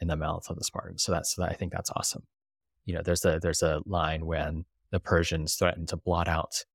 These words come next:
the sun with their arrows, and, you know, the quick response, "Then we will fight in the shade."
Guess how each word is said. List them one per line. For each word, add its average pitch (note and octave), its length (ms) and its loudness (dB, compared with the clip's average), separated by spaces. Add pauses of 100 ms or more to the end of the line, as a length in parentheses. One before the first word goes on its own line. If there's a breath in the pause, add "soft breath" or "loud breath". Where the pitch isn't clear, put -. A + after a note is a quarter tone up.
(300)
the F2 140 0
sun E2+ 600 2
with - 380 -4 (100)
their F2 400 -2
arrows, E2+ 640 2 (440)
and, D#2+ 480 -2
you F#2 120 -8
know, E2+ 80 -8
the - 80 -12
quick - 240 -2
response, D#2 520 -2
"Then D#2+ 180 -2
we E2 100 -6
will E2+ 220 -8
fight - 440 -6 (100)
in F#2+ 120 -2
the E2+ 100 -4
shade." - 480 -2